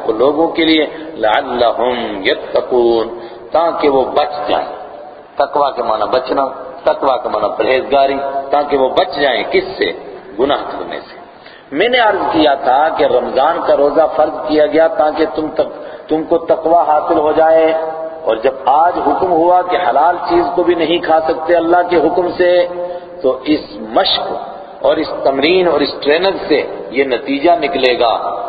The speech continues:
کہ جو مال حرام کیا ہوا ہے انسان اس کی طرف نہیں جائے گا۔ وہ کہے گا میں تو حلال کو نہیں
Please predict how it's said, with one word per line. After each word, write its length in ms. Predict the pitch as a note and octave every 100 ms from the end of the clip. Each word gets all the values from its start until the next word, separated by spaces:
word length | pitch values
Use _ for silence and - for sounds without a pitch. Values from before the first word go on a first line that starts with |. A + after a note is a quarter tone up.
| -
کہ 120 | A2 G#2+ - -
جو 140 | A#2
مال 360 | A2 A2 C#3+ B2+
حرام 480 | - F#2+ C3 E3 -
کیا 260 | - C#3
ہوا 280 | B2 B2 A#2+
ہے 100 | A#2
انسان 360 | G#2 - A#2 A2
اس 160 | G2+
کی 80 | A#2
طرف 240 | - G#2+
نہیں 160 | A2 D#3+
جائے 260 | D#3+ F#2+ -
گا۔ 140 | - - - - -
وہ 80 | G2
کہے 280 | A#2 B2 E3
گا 80 | E3+
میں 140 | F3 E3+
تو 60 |
حلال 420 | C3+ B2+ D#3 G#3+
کو 140 | A3 A3+
نہیں 240 | A#3 G3+